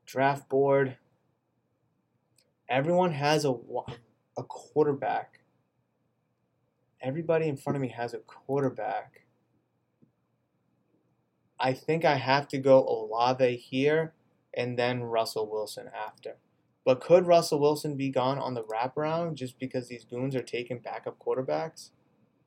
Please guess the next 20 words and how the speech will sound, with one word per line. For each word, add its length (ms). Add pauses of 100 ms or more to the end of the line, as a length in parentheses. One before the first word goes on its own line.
(680)
I 100
guess. 880 (1300)
But 220
it 40
would 80
be 120
pointless 500
to 80
have, 480
you 120
know, 240
two 300
stud 800
quarterbacks 640
when 80
you 80
could 220
fill 160
out 200
your 300